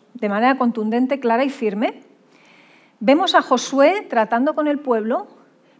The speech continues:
pero ¿por qué digo que esto que os pongo delante me va a saltar los plomos y creo que a vosotros también?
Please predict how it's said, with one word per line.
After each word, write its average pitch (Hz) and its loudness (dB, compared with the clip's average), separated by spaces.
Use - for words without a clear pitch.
pero 240 2
¿por 254 0
qué 339 -2
digo 339 0
que 277 0
esto 285 -6
que - -8
os 240 -6
pongo 254 -2
delante 240 0
me 220 0
va 233 4
a 233 -4
saltar 233 -2
los 214 -6
plomos 240 -2
y 208 -8
creo 220 -4
que 226 -2
a 214 -2
vosotros 202 -10
también? 190 -4